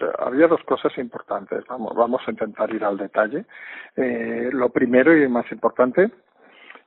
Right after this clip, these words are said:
que, que si se fijan, es un cambio un poco de posición en el sentido que algunos vemos como positivo, ¿eh? Que ya lo avanzamos hace semanas, eran diecinueve votos, para quien no lo sepa, y de los diecinueve votos cada país tenía un voto. Entonces, en la primera ronda,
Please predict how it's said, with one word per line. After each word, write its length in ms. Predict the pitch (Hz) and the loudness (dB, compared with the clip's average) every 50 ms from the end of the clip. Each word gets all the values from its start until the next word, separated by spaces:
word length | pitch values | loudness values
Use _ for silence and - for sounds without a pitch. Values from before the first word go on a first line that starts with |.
| _ _ | _ _
que, 360 | - 123 117 117 - 117 117 _ | 2 2 2 2 0 -2 -8 _
que 100 | - 127 113 | -10 -12 -12
si 100 | - - | -12 -14
se 120 | - - 120 | -12 -10 -6
fijan, 320 | - 135 123 - 160 160 | -6 -2 2 2 4 4
es 360 | 139 139 - 131 131 - - | 4 2 2 0 -2 -2 -4
un 100 | - 147 | -8 -4
cambio 260 | - - 139 147 156 | 0 0 0 0 0
un 40 | 151 | -4
poco 240 | 143 - 131 - 139 | -4 -6 -4 -2 0
de 120 | 131 131 | -2 -2
posición 720 | 120 - - 117 - 123 113 _ - 151 160 170 165 160 | -2 -4 -6 -6 -4 -6 -6 _ 0 4 4 6 4 4
en 120 | 147 123 120 | 2 -2 -4
el 160 | 120 113 - | -6 -6 -6
sentido 460 | - 120 113 - 143 143 151 160 165 | -10 -10 -8 -4 -2 2 4 4 4
que 240 | - - 120 117 117 | 4 2 2 4 4
algunos 340 | 104 110 135 165 208 185 - | 4 4 4 4 4 4 4
vemos 280 | - 113 107 107 104 - - | 2 -2 -2 -2 -6 -6 -8
como 200 | - 113 98 98 | -10 -8 -8 -6
positivo, 640 | - 107 - - 107 - - 123 123 107 95 92 95 | -6 -8 -8 -8 -14 -12 -6 -6 -4 -4 -4 -6 -6
¿eh? 120 | 127 151 _ | -6 -8 _
Que 80 | - 104 104 101 98 - - - - | -4 -4 -4 -4 -6 -8 -10 -10 -6
ya 100 | - 127 | -2 0
lo 60 | 135 | 2
avanzamos 420 | 156 147 123 120 - 131 131 123 - | 2 0 -2 -4 -8 -16 -12 -4 -4
hace 200 | 110 - - 123 | -4 -2 -4 -6
semanas, 300 | - - 139 143 147 139 | -2 0 0 0 0 2
eran 160 | - 131 127 | 2 2 2
diecinueve 420 | 123 127 123 - - 120 117 113 110 | 2 0 -2 -2 -4 -8 -6 -2 2
votos, 360 | 127 147 147 - 165 202 226 - _ _ - - - - - - - _ _ | 2 2 2 2 -4 -8 -8 -10 _ _ -20 -20 -20 -20 -20 -20 -20 _ _
para 180 | - - 127 - | -16 -14 -14 -14
quien 520 | _ - - 117 104 104 104 101 101 101 | _ -14 -10 -8 -8 -8 -8 -10 -10 -6
no 100 | 104 107 | -4 -2
lo 120 | 104 110 | -2 -2
sepa, 360 | 113 - - 147 - - 165 175 | -2 2 0 2 4 4 4 4
y 20 | |
de 100 | - 117 | 4 2
los 100 | 101 104 | -2 -2
diecinueve 320 | 110 107 - - 117 113 113 | -4 -10 -8 -6 -4 -2 0
votos 260 | 117 120 - - 123 | 0 0 0 0 -4
cada 180 | - - 113 107 | -2 -2 -2 -2
país 200 | - 113 110 113 - | -2 -4 -6 -6 -6
tenía 180 | - 139 127 110 | -6 -6 -6 -6
un 100 | 98 92 | -4 -4
voto. 320 | 85 - - - 156 214 _ _ _ _ _ _ _ - - - - _ - | -4 -4 -4 -6 -12 -12 _ _ _ _ _ _ _ -20 -20 -20 -20 _ -10
Entonces, 280 | - 117 - - 117 113 - | -10 -8 -6 -6 -6 -6 -2
en 100 | - 107 | -2 -2
la 80 | 101 | -2
primera 300 | - - 117 104 104 104 | -2 -4 -6 -4 0 0
ronda, 280 | 104 101 117 113 110 110 | 0 0 0 0 -2 -4